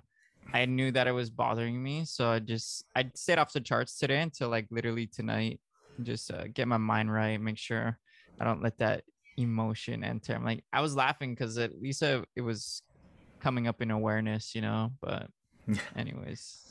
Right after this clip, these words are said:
Speaker 1: <laughs>
Speaker 2: No, I remember you were sharing something, I think, like, in the recent months, you, you've a, like, made that shift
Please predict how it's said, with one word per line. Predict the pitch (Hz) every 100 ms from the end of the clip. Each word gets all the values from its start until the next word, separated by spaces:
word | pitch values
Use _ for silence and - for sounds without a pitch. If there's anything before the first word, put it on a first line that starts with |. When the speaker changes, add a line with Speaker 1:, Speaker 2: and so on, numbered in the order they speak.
| 151 -
Speaker 1:
<laughs> | 139 131 -
Speaker 2:
No, | 214
I | 285
remember | 196 214 226
you | 202 156
were | 143
sharing | 139 - 160 202 196 135 127
something, | - - 120 120 120 113 113 110 -
I | 113
think, | 117 127 120 - - - - - - - - -
like, | - 110 101 - - - -
in | 101
the | 120
recent | 104 131 139 156 120
months, | 113 123 156 110 - - - -
you, | - 110 117
you've | 120 98 104 120 127 120 104 - - -
a, | - 113 117 - - - - - -
like, | 101 98
made | 107 113
that | 107 101
shift | - - 135 98